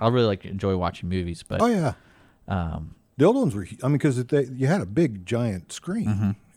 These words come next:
Speaker 2: And it was, 'cause it was big enough to see on a, like, a, a football size, football, football field sized parking lot, maybe twice a football, maybe a couple of football fields. You know, there's a couple,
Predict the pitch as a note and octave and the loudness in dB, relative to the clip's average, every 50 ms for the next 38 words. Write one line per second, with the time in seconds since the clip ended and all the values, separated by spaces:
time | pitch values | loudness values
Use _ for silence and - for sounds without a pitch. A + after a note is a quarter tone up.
0 | _ - A#2 A2+ A#2 A2+ - - B2 A2+ G#2 B2 A2+ G#2+ A2 C#3 B2 B2 A#2+ G#2+ | _ -2 0 0 0 0 2 2 2 4 2 0 0 0 0 0 0 0 0 -2
1 | _ G2+ F2+ - - C3 A#2 A2 G2+ - _ _ _ _ _ _ _ _ _ _ | _ -8 -10 -4 -2 -2 -2 -2 -4 -8 _ _ _ _ _ _ _ _ _ _
2 | _ _ _ _ _ _ _ _ _ _ _ _ _ _ _ _ _ A#2+ A#2 A2 | _ _ _ _ _ _ _ _ _ _ _ _ _ _ _ _ _ -8 -8 -6
3 | G#2+ G#2 G2 F2+ - - F#2 F#2 F2 _ - - G#2 F#2+ - - - C3+ - - | -6 -8 -10 -10 -10 -12 -12 -12 -14 _ -6 -4 -4 -4 -4 0 -2 -2 0 2
4 | A#2 G#2+ - - A2+ G#2+ G#2+ G#2 G#2 - - - - C3 - A#2 G#2 F#2+ G#2 - | -2 -2 0 0 0 2 2 0 -2 -4 -4 -6 -4 0 2 2 2 0 -6 -12
5 | - - - A2 - A#2 G#2 - - A#2 G#2 F#2+ - - G#2+ G2 F#2+ F#2 F2 - | -6 -4 -4 -2 0 -2 -2 -2 -2 -4 -4 -4 -4 -6 -4 -4 -4 -8 -10 -12
6 | _ _ - C#3 D3 D3+ - F#2 F2 F2 E2+ E2+ F#2+ G#2+ A2+ F#2 E2+ - G2 G2+ | _ _ -8 -8 -6 -6 -10 -12 -12 -12 -12 -10 -6 -6 -6 -6 -8 -12 -10 -10
7 | G#2 - G2 - F2+ - - - E2+ - _ _ A2+ G#2 G2+ - - G#2 G#2 F#2 | -10 -10 -10 -14 -14 -14 -12 -14 -14 -14 _ _ -6 -6 -6 -6 -8 -8 -8 -10
8 | - - G#2+ - - F2 E3+ - - E2+ E2+ E2+ - _ _ _ _ _ _ _ | -10 -12 -14 -12 -12 -16 -14 -14 -16 -18 -18 -20 -20 _ _ _ _ _ _ _
9 | _ _ _ _ _ _ _ _ _ - A2+ G2+ G#2 B2+ D3+ E3+ E3+ - F3 - | _ _ _ _ _ _ _ _ _ -2 0 2 2 2 2 2 2 0 0 2
10 | C#3+ B2+ A#2+ A#2 | 0 -2 -2 -4